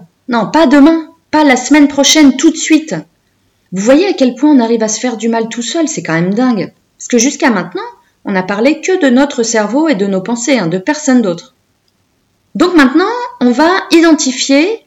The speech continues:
pourquoi on n'a pas confiance en soi et on va travailler dessus. Ça va nous permettre de pouvoir mettre en place des stratégies, sachant que les motifs qui reviennent le plus souvent sont la certitude de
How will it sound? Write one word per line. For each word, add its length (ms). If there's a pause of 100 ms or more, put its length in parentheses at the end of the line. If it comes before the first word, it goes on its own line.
(220)
pourquoi 520
on 60
n'a 120
pas 160
confiance 460
en 60
soi 400 (180)
et 120
on 80
va 140
travailler 380
dessus. 440
Ça 200
va 440
nous 160
permettre 420
de 80
pouvoir 340
mettre 260
en 60
place 300
des 200
stratégies, 640 (540)
sachant 560
que 600
les 320
motifs 360
qui 100
reviennent 320
le 100
plus 180
souvent 480
sont 560 (480)
la 300
certitude 640
de 240